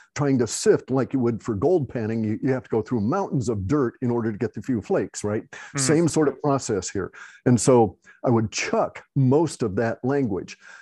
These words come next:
Speaker 1: uh, but I didn't want to just, like, delete it because of maybe I would be, especially in the early years,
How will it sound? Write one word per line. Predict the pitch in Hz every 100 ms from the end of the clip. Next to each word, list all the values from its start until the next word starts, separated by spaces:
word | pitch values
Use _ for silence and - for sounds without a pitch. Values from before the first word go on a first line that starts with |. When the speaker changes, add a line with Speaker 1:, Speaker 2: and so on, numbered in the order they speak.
| -
Speaker 1:
uh, | 127
but | 113 - 185 - -
I | -
didn't | 190 170 127
want | 135 -
to | 120
just, | 120 -
like, | 117 104 120
delete | 135 117 180 170
it | 110 131 -
because | 117 131 120
of | 120
maybe | 113 139 143 123
I |
would | 113 104
be, | 113 -
especially | 123 - 135 135
in | 107
the | 104
early | 196 175 104
years, | 95 90 123